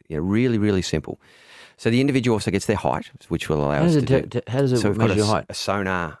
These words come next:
Speaker 1: um,
Speaker 2: Oh, right.
Speaker 1: height sensor
Speaker 2: Yep.
Speaker 1: at the top.
Speaker 2: Yep.
Speaker 1: And so using the sonar, we can accurately, you know, get their height.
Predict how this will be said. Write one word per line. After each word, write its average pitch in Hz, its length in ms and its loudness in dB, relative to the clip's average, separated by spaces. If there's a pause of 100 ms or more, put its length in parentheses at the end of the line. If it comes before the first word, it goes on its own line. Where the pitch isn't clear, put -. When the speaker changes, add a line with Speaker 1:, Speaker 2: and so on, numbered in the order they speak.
(100)
Speaker 1:
um, 110 160 -2
Speaker 2:
Oh, - 20 2
right. 92 140 2
Speaker 1:
height - 100 -2
sensor 113 320 -4
Speaker 2:
Yep. - 140 -12
Speaker 1:
at 101 120 -8
the - 60 -14
top. - 320 -4
Speaker 2:
Yep. 117 140 -4
Speaker 1:
And 80 120 -6
so 76 240 -6 (300)
using 87 240 -4
the 82 80 -2
sonar, 90 380 -2
we - 120 -8
can 78 220 -8 (100)
accurately, 78 640 -6
you 82 80 -6
know, 76 100 0
get - 180 -4
their 85 120 -2
height. 87 300 -4